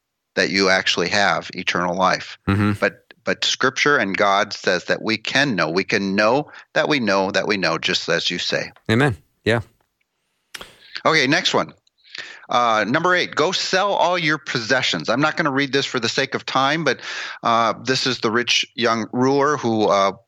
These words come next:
Speaker 1: wanted to follow Jesus, and he says, "Well, you lack one thing. Go sell everything you have and give it to the poor. Then come and follow me." Ooh, tough teaching.
Speaker 2: Mm-hmm.
Speaker 1: Do we have to sell
Speaker 2: And a,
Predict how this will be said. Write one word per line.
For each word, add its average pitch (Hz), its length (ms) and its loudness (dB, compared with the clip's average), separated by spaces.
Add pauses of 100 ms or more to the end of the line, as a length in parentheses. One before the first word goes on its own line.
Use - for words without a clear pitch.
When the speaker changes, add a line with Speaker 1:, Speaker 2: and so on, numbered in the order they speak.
(140)
Speaker 1:
wanted 117 320 2
to - 40 -2
follow 107 260 2
Jesus, 117 500 0
and 110 100 0
he 123 120 0
says, 117 360 0
"Well, 120 160 2
you 123 200 0
lack 123 280 0
one 139 180 0
thing. 180 220 0
Go 120 140 0
sell 139 280 0
everything 160 380 -2
you 170 100 0
have 190 360 -2 (380)
and 110 100 -6
give 131 120 0
it 135 80 -6
to 151 80 -2
the 139 80 -2
poor. 135 280 0
Then 165 460 -2
come - 240 -4
and 82 100 -8
follow 80 260 0
me." 62 320 -10
Ooh, 190 380 2
tough - 320 -2
teaching. - 500 -4 (220)
Speaker 2:
Mm-hmm. 117 300 -2
Speaker 1:
Do 113 120 -8
we 113 60 -2
have 143 200 2
to 202 100 0
sell 143 600 0
Speaker 2:
And 101 100 -4
a, - 40 -6